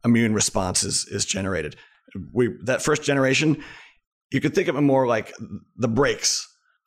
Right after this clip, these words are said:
cancer is putting the brakes on the immune response. Um, you, we now know how to block it from doing that, but blocking the brakes on immune response can have some pretty hairy side effects. You know, helpful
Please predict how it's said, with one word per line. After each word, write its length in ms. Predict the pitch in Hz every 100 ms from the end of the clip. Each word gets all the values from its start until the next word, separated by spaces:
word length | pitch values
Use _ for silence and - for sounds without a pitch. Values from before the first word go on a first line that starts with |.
| -
cancer 320 | 151 143 139
is 80 | 113
putting 220 | - 110
the 40 | 95
brakes 380 | 92 117 123 -
on 140 | 92
the 100 | 87
immune 260 | 90 87 85
response. 500 | 71 - 95 85 - - - - -
Um, 300 | 104 95 78
you, 140 | 135 - - _ _ _ _
we 140 | 127 127
now 260 | 139 147
know 300 | 135 127 127
how 80 | 131
to 60 | 104
block 460 | 82 107 120 - -
it 140 | -
from 160 | - 113
doing 220 | 117 139
that, 280 | 156 185 -
but 280 | - 110 -
blocking 480 | 104 117 151 - 160
the 60 | 127
brakes 360 | 107 117 123
on 80 | 110
immune 220 | 98 107
response 600 | 107 92 101 120 - - - _ _ _ -
can 100 | -
have 160 | 117
some 140 | - 110
pretty 220 | 113 110
hairy 360 | 113 92 87 - _
side 220 | - 95 90
effects. 420 | - - - - - -
You 100 | 107
know, 160 | 65 - _ -
helpful 520 | 139 131 147 135 -